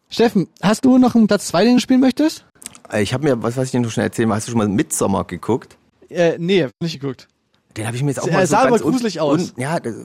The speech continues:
Speaker 2: ganz unbefangen angeguckt, weil das ist ja, der Film wirkt eigentlich die ganze Zeit wie so eine schöne ikea-Werbung, ne? So, da wird ja diese schwedische
Speaker 1: Ja.
Speaker 2: Tradition da, äh, da, äh, bisschen,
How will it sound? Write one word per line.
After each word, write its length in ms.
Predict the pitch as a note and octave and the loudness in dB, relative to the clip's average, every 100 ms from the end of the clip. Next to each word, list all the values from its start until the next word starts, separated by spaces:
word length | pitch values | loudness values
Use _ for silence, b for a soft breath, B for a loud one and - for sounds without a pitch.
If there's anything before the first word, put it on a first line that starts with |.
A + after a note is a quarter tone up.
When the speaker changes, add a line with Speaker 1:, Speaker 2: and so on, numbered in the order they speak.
| A#2 | -8
Speaker 2:
ganz 180 | A#2+ C3 | -6 -4
unbefangen 460 | D#3 D#3+ - B2+ | -6 -6 -6 -6
angeguckt, 560 | - D#3 E3 - D3 - | -4 -6 -6 -4 -6 -2
weil 100 | A2 | -4
das 120 | G#2+ | -4
ist 120 | B2+ | -4
ja, 140 | C3 F2+ | -2 -2
der 280 | C#2+ A2 G#2+ | -4 -4 -4
Film 320 | - D3 B2+ | 0 0 0
wirkt 180 | C#3+ - | -2 0
eigentlich 260 | A#2+ A#2 | 0 0
die 80 | G2 | 0
ganze 220 | A#2+ C3 | -2 0
Zeit 120 | A#2 | -2
wie 60 | A2+ | 0
so 100 | G#2+ | 0
eine 80 | G2+ | 0
schöne 240 | - A2+ | 2 2
ikea-Werbung, 840 | F#2+ - G2 G2+ D#2+ D2+ D2+ D2+ D#2 | 0 -2 0 0 -2 -8 -8 -8 -2
ne? 140 | G#2 G#2 | -2 0
So, 160 | G2+ | 0
da 160 | F#2 F#2 | 0 -2
wird 120 | G2 | -2
ja 60 | G#2 | -2
diese 380 | F#2 F2+ E2 | -4 -6 -6
schwedische 300 | D#2 G2 G#2 C#3+ | -4 -4 0 2
Speaker 1:
Ja. 80 | |
Speaker 2:
Tradition 560 | G#2+ F#2+ - G#2 A2+ A2 | 2 0 -4 -2 0 0
da, 320 | G2 G2 - C#2+ | 0 0 -4 -10
äh, 140 | G2 - _ F2 F2+ E2 - | -12 -14 _ -8 -8 -8 -10
da, 220 | F#2 F#2+ | -8 -8
äh, 40 | F#2 _ _ - E2+ E2+ - | -12 _ _ -18 -16 -16 -14
bisschen, 300 | G2 F#2 | -6 -6